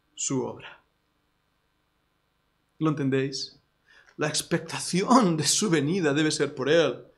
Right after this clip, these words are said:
pero Él viene con un galardón para nosotros.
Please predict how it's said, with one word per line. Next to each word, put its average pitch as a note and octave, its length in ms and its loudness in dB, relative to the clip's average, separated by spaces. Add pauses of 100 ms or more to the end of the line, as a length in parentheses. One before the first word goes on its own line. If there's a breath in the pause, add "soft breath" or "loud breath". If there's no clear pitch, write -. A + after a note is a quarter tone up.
(640)
pero D3 240 4
Él E3+ 140 6
viene C#3 560 2 (320)
con C#3 180 -4
un D3 140 -4
galardón C#3+ 500 0
para A2+ 180 -12
nosotros. - 680 -14